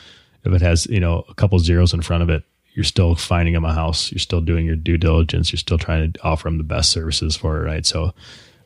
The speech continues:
uh, you know, the house could have some more square footage on it, but the transaction really isn't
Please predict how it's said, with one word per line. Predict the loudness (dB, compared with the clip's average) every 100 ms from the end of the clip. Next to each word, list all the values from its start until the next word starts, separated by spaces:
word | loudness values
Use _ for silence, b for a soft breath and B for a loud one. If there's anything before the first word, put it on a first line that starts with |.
| -2
uh, | 2 2 2
you |
know, | 0
the | 4
house | 2 2 2
could | 0 2
have | 2 2
some | 0 0 -4 -6
more | -2 2 2
square | 0 -2
footage | 0 0 0 0
on | -2
it, | -2 -4
but | -8 -8 _
the | -10
transaction | -6 0 2 2 0 -2 -2
really | 2 2 2
isn't | 0 -2 -6